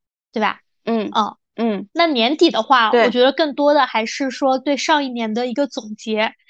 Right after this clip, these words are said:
Speaker 1: 经验的一个提炼，去展望下一年这样子。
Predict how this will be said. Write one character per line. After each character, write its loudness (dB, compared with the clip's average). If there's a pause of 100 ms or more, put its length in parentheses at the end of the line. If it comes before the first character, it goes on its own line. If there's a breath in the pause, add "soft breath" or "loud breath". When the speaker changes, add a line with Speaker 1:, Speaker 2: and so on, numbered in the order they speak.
(100)
Speaker 1:
经 0
验 4
的 0
一 0
个 -2
提 -6
炼， 0
去 -6 (320)
展 -2
望 2
下 2
一 0
年 -6
这 -4
样 -6
子。 -20